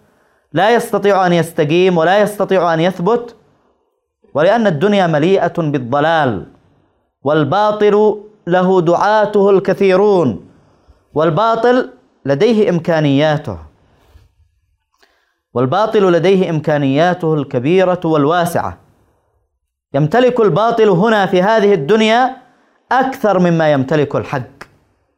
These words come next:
له القنوات الفضائية، وله وسائل الإعلام بشتى أنواعها،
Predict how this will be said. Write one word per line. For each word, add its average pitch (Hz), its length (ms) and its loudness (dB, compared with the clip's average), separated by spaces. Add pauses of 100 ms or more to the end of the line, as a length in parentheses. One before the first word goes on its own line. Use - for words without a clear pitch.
(520)
له 202 180 0
القنوات 208 580 0
الفضائية، 202 760 0 (640)
وله 220 260 2
وسائل 214 540 2
الإعلام 202 460 2
بشتى 240 440 -2
أنواعها، 190 760 0